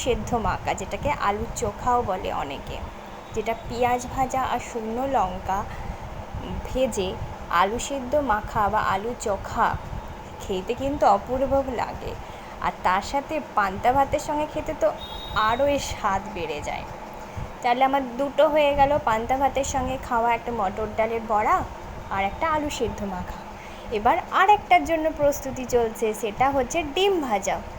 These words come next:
এটা নিয়ে বিশেষ করে আর কি বলবো, পেঁয়াজ লঙ্কা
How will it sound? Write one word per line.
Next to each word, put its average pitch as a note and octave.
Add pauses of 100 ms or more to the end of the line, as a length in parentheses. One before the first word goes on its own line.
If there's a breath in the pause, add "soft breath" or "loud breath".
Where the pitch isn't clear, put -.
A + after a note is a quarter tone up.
(840)
এটা C4+
নিয়ে A4 (100)
বিশেষ C4 (100)
করে C#4+
আর D#4
কি D4 (140)
বলবো, F#3+ (400)
পেঁয়াজ G3 (100)
লঙ্কা G#3+